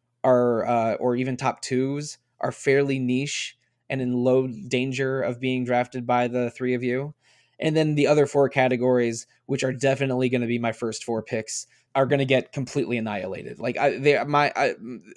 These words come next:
the problem with me being a basic bitch in my tastes is that I like a lot of popular stuff. So, yeah, the popular stuff I want is gonna go fast,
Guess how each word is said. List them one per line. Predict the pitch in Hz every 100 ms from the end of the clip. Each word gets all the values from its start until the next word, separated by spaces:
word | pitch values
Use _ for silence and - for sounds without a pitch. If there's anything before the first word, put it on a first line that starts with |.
| 117
the | 147 147
problem | - 175 175 160
with | 143
me | 143 143
being | 135 135 127
a |
basic | 120 131 127 123 113
bitch | 123 120
in | 117
my | 117
tastes | - 117 110 - - - - -
is | 139
that | 135
I | 135
like | 127 131
a | 127
lot | 127
of | 117 -
popular | - 113 - 110
stuff. | 98 - - - - _ _ _ _ _
So, | - 135 127 120 113 _ _ _ _ _ -
yeah, | 147 135
the | 123 127
popular | 165 156 156
stuff | 147 - 143
I | 139
want | 131 131 131 127
is | - 127
gonna | 127
go | 123 120 104
fast, | - 73 - - -